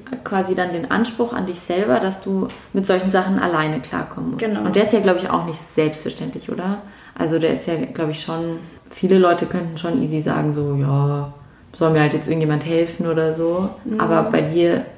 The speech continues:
Speaker 1: ist da schon der Anspruch, ich muss da unabhängig das irgendwie hinkriegen.
Speaker 2: Ja. Ja, ich weiß nicht so genau, woher das kommt, dass ich das irgendwie so mit mir selber regeln will, aber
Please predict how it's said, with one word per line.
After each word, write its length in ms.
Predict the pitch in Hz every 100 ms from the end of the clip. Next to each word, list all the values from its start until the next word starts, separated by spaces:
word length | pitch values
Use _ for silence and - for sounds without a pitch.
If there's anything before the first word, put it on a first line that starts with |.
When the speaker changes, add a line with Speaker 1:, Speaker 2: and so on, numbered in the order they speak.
| - - - - -
Speaker 1:
ist 180 | - -
da 80 | 156
schon 180 | 170 165
der 120 | 175
Anspruch, 580 | 160 - 160 156 - - - - _ - - - - - -
ich 120 | -
muss 340 | 170 156 - -
da 160 | 156
unabhängig 1120 | 156 170 160 156 165 160 156 156 156 - - - - -
das 220 | 160 156
irgendwie 320 | 156 156 147
hinkriegen. 760 | 147 156 143 - - - - 190 - 226
Speaker 2:
Ja. 380 | 214 214 208 - -
Ja, 120 | 214 277
ich 140 | 226
weiß 240 | 226 254 262
nicht 160 | 240
so 60 | 220
genau, 240 | 208 202
woher 280 | 202 202 208
das 140 | 202 -
kommt, 320 | 220 247 247
dass 180 | 190 196
ich 200 | 190 -
das 220 | 190 -
irgendwie 220 | 190 190
so 100 | 190
mit 180 | 185 185
mir 140 | 180
selber 360 | 180 180 185 180
regeln 520 | 185 202 185 185 180
will, 420 | 185 190 208 233 247 -
aber 640 | 185 185 185 185 190 196